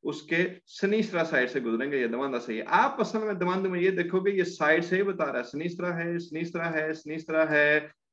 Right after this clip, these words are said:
ये सारे दमांदे जो हैं ये सही हैं, क्योंकि वो साइड से, aghi सिर्फ नाम बदलेगा, उससे कोई फर्क नहीं पड़ता। तीसरा दमांदा, "Segnale raffigurato obbliga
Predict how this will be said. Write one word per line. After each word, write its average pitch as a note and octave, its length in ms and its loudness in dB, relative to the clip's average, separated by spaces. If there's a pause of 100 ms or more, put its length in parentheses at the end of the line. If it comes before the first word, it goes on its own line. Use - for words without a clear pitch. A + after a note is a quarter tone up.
(540)
ये B2+ 80 2
सारे A3 480 6
दमांदे D3+ 360 2
जो B2 140 2
हैं A#2 200 -2 (200)
ये D3+ 100 4
सही F#2+ 200 -6
हैं, - 180 -18 (200)
क्योंकि F3 240 2
वो G3 120 6
साइड F#3 300 4
से, D#3+ 300 4
aghi G#3 420 4
सिर्फ A#3 300 -2
नाम D#3 340 0
बदलेगा, F#2+ 460 -6 (260)
उससे F#3+ 240 6
कोई E3 180 2
फर्क C#3+ 220 0
नहीं A2+ 180 0
पड़ता। - 420 -6
तीसरा F3 300 2
दमांदा, - 480 0 (440)
"Segnale E3 360 4
raffigurato F3 800 2
obbliga C#3+ 600 2